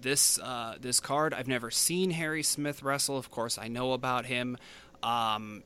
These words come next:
you know, leg-, me-, member of the legendary, uh, Hart family.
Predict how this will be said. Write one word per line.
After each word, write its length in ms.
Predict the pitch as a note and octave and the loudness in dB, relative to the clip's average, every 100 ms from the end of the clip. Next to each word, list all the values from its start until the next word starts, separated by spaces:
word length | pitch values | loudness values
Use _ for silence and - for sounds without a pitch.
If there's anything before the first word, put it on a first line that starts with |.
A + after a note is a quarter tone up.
| - | -8
you 100 | A2+ | -6
know, 240 | G#2+ A#2+ - - - - - - | -4 -6 -14 -20 -20 -20 -20 -16
leg-, 420 | B2 B2 D3+ D3+ C#3 | -4 4 4 4 2
me-, 220 | D3 D3 | 2 2
member 300 | D3+ D#3 C#3 | 2 4 2
of 80 | B2 | 2
the 100 | B2+ | 0
legendary, 920 | C#3 D#3+ D3 C#3+ C3 B2+ A#2+ A#2 F#2 | 2 2 2 0 0 0 -2 -4 -6
uh, 100 | G2 | -8
Hart 420 | - - B2 G#2 | -10 -6 -4 -6
family. 640 | - C3 C3+ C3+ C3+ C3+ | -8 -2 0 0 0 -2